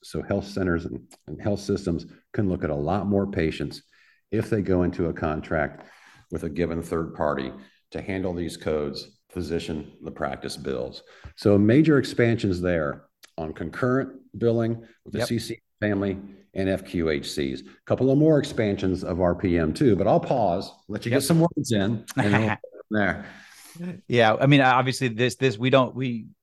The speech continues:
Speaker 2: we will go deep, uh, but these are gonna be ongoing conversations too, 'cause we, this, they are co-, very complex.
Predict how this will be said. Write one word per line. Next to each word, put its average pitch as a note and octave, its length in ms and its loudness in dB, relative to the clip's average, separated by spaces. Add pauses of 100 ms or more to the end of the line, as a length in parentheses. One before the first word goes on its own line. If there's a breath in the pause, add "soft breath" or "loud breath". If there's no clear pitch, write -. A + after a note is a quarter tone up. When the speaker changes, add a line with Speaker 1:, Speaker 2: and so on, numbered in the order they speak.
(120)
Speaker 2:
we A#2+ 240 6
will C3 180 8
go A#2+ 200 8
deep, G#2+ 420 4
uh, F#2 220 0
but C#3 280 6
these G3 140 4
are G#3+ 40 4
gonna F3+ 100 2
be C3+ 100 4
ongoing B2 400 2
conversations G2+ 680 -2
too, G2 200 0
'cause F#2+ 140 -6
we, G#2+ 100 -2
this, A2+ 200 4
they A#2+ 260 4
are B2 100 6
co-, A#2+ 160 0
very A#2 180 2
complex. G2+ 680 -2